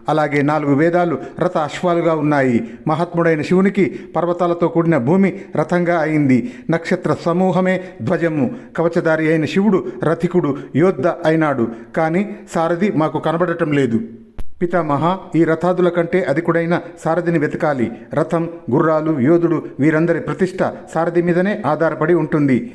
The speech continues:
కవచాలు, శస్త్రాలు, ధనుస్సు సారథి పైననే ఆధారపడి ఉంటాయి.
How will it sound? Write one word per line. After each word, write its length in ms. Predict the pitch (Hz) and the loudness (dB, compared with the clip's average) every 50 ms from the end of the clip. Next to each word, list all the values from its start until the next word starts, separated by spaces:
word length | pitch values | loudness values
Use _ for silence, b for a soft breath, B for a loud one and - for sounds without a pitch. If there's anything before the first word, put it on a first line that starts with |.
| B B B - | B B B -2
కవచాలు, 500 | 139 139 139 - 160 147 147 151 170 170 B B B - | -2 -2 0 -2 -2 0 2 2 0 0 B B B -4
శస్త్రాలు, 520 | 165 156 - - 165 156 151 156 175 175 170 B B 117 | -4 -4 -2 -2 0 0 2 2 2 0 0 B B -2
ధనుస్సు 460 | 113 156 165 165 165 - - 180 196 190 196 B - | 0 2 2 0 0 2 2 2 2 0 -4 B -4
సారథి 280 | - 165 170 180 170 175 | -4 -2 -2 0 -2 0
పైననే 340 | 180 185 190 196 196 202 214 | 0 2 2 4 2 2 2
ఆధారపడి 540 | 113 135 160 156 175 170 170 170 170 160 | 2 -2 0 0 0 0 0 0 0 0
ఉంటాయి. 680 | 160 156 151 139 160 151 147 135 120 107 85 - - | 2 0 0 0 0 0 0 2 2 0 0 -2 -10